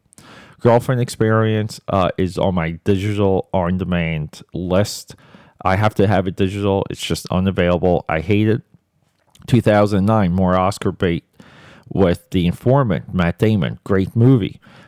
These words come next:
Two thousand eleven, arguably the greatest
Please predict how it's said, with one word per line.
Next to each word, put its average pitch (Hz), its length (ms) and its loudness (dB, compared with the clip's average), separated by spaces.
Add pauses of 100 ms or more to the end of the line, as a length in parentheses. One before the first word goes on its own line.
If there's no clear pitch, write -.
Two 139 140 2
thousand 123 420 4
eleven, 135 480 0 (100)
arguably 104 560 2
the 92 100 2
greatest 101 680 2